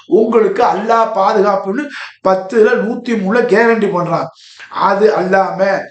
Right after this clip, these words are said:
ரசூல் வானா, குர்ஆன் வானா, எங்களுக்கு வழிகாட்டுன வானா அப்படின்னு சொன்னாக்கா, ஓகே, no ப்ராப்ளம்ங்கிற அல்லாஹ். அது எப்படி சொல்றான்? பதினெட்டு இருபத்தி ஒன்பதுல சொல்றான், யாரெல்லாம் விரும்புகிறார்களோ திரும்பியோ செய்யட்டும்,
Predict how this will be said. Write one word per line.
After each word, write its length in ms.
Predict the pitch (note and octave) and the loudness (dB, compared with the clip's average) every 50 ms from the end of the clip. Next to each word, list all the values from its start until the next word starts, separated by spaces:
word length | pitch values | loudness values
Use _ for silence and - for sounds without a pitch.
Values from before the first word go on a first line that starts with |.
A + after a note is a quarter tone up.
| _ _ _ _ - - | _ _ _ _ -8 -2
ரசூல் 420 | E3 F#3+ F#3 F#3 G3+ A3+ A3 G3+ G3 | 2 2 2 2 2 0 0 2 2
வானா, 560 | F#3+ F3+ F3+ F3+ F3+ F#3+ G3 F#3 F3 E3 - - - - - _ | 2 2 2 2 2 2 2 0 -2 -4 -6 -10 -16 -20 -20 _
குர்ஆன் 520 | - E3+ F#3+ F#3+ G3+ G#3 G3 - - F#3 F3 | -2 0 2 4 4 2 2 0 -2 -2 0
வானா, 360 | F3 F3+ F3+ F3+ F#3 F#3 F#3 E3+ - - - - - - | 2 2 2 2 2 2 0 0 -2 -6 -12 -18 -16 -8
எங்களுக்கு 440 | - F3+ F#3+ F#3+ F#3+ F#3 F3 E3 E3+ | -4 -2 2 2 2 2 4 2 2
வழிகாட்டுன 520 | F3 G3 F#3+ F#3+ F#3+ F#3 - F#3+ F#3 F3+ | 4 4 4 4 2 2 0 -2 -2 -2
வானா 400 | E3 E3+ F#3 F#3+ F#3+ G3 F#3 - | 0 2 2 2 2 0 0 0
அப்படின்னு 340 | - D#3 - G3 F#3+ F3 D#3 | -2 -4 -4 -6 -6 -6 -8
சொன்னாக்கா, 280 | D#3+ D#3+ F3+ G#3+ C#4 C#4 - - - _ - - | -8 -6 -4 -4 -4 -4 -6 -10 -18 _ 0 2
ஓகே, 340 | G#3+ G#3+ G#3+ - G#3 F#3 D#3 | 2 2 2 0 -2 -2 0
no 120 | F3+ G#3+ A3+ - | 0 0 0 0
ப்ராப்ளம்ங்கிற 560 | F#3 F#3+ F#3+ F#3 F3+ E3+ F3+ F#3+ F#3 F3 D#3+ D3 | 2 2 2 2 2 0 -2 -2 -2 -2 -4 -4
அல்லாஹ். 260 | C#3+ C#3+ C#3 C3+ C3+ - - - - - - | -2 -2 -2 -4 -4 -8 -14 -20 -20 -12 -4
அது 220 | - G3+ C4+ C#4 C4 | -2 -2 0 2 0
எப்படி 240 | A3 B3 B3+ A#3+ | 0 0 0 -2
சொல்றான்? 320 | G3 A3 A3 A#3 C4 C4 B3+ | 0 2 2 2 2 0 0
பதினெட்டு 520 | G3+ G3 A3 B3+ C4+ B3+ A3+ G3 A3 G#3 | 0 0 0 0 0 -2 -4 -2 -4 -4
இருபத்தி 360 | G3+ G3+ A#3 B3 A#3+ - A#3+ | -2 -2 -2 -2 -2 0 0
ஒன்பதுல 340 | A3 G#3+ G3+ G3+ G3+ G3 F#3 | 0 0 2 4 4 2 2
சொல்றான், 280 | F#3 G3 B3 C#4 C4+ C4+ - - - - - - | 2 0 0 0 0 -2 -4 -12 -12 -14 -10 -2
யாரெல்லாம் 760 | - F#3 F#3+ G3+ A3 A#3 A#3+ B3 B3 B3 A#3+ C4 C4 C4+ A3 F3 | 0 2 2 2 2 2 0 0 0 0 2 2 2 2 0 -4
விரும்புகிறார்களோ 760 | G3 A3 C4 C4 C4+ A3+ A3 A3 A3+ A3 G3+ F#3+ A#3+ D4 - - - - - - - _ | -8 -8 -8 -6 -2 2 2 4 4 2 2 2 2 2 0 0 -4 -12 -18 -20 -18 _
திரும்பியோ 440 | - D4+ C4 _ - A#3+ A#3 A3+ A#3+ | -8 -8 -8 _ -4 0 2 2 2
செய்யட்டும், 600 | A#3+ A#3+ F#3+ F#3 F3 E3 - - E3 C#3+ A#2+ | 2 2 0 0 0 0 -4 -4 -6 -6 -6